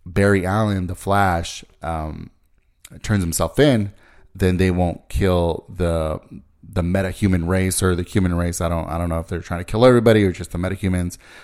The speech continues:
Um, I believe it's just the metahumans because of what I'm about to say in, in a little bit. So, um, you know, they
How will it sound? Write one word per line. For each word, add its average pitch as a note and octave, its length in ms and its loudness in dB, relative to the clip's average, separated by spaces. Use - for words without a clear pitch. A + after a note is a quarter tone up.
Um, F2+ 400 0
I - 60 -4
believe G#2 240 2
it's G2+ 120 2
just F#2+ 160 0
the F2+ 60 -4
metahumans F2 480 -2
because E2+ 340 -4
of E2+ 120 0
what E2 100 -2
I'm E2 120 -4
about D#2+ 320 -6
to - 60 -14
say E2 400 -4
in, E2+ 280 -8
in - 60 -8
a D#2+ 120 -6
little E2 160 -4
bit. F2 220 -10
So, F#2 340 0
um, G2+ 720 6
you A2 200 0
know, G2 340 6
they G2+ 600 4